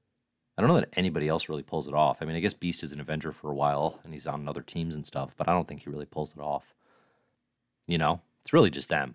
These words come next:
But, like, yeah, I mean, you got Storm. Does Storm know she's a mutant? Do they have any word for mutants? Probably not.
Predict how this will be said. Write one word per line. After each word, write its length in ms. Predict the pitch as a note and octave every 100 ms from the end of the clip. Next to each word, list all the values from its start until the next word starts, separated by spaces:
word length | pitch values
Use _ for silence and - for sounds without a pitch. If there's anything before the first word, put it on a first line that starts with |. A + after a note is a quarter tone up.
| _
But, 100 | A#2
like, 180 | A2 -
yeah, 120 | D3+
I 120 | G2
mean, 100 | F#2
you 80 | F2+
got 180 | G2 G#2+
Storm. 380 | - A#2+ F2 -
Does 100 | -
Storm 240 | - E2 D#2
know 140 | E2+
she's 200 | - F2
a 40 |
mutant? 360 | E2 G2 B2 A#2+
Do 40 |
they 60 | E2
have 100 | D2
any 120 | E2+
word 240 | D2 F#2 G2+
for 120 | G2+
mutants? 340 | G#2+ B2+ B2
Probably 240 | - D2+ D2+
not. 340 | E2+ A#2 -